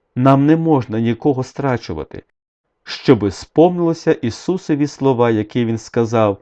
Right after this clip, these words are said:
зазначаючи, якою смертю мав померти. Тоді Пилат знову ввійшов у приторій, покликав Ісуса і запитав його: «Чи ти цар юдеїв?»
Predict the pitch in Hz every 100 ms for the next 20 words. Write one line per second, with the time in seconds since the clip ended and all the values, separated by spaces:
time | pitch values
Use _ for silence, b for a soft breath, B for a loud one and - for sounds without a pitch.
0 | b b 107 143 120 123 113 170 185 160
1 | 135 113 104 - 214 104 - 131 120 123
2 | 123 117 101 101 101 110 110 110 104 -
3 | 92 _ _ _ _ _ _ _ _ _
4 | _ 127 113 113 - 110 113 143 123 143
5 | 196 151 117 101 113 - - 190 - 147
6 | 147 135 127 117 113 113 b b - 123
7 | 139 196 214 202 175 131 - - 202 -
8 | 160 - 120 117 - 123 127 127 113 113
9 | 104 82 _ _ _ _ _ _ - 160
10 | 151 135 101 - 113 107 110 127 110 98
11 | 104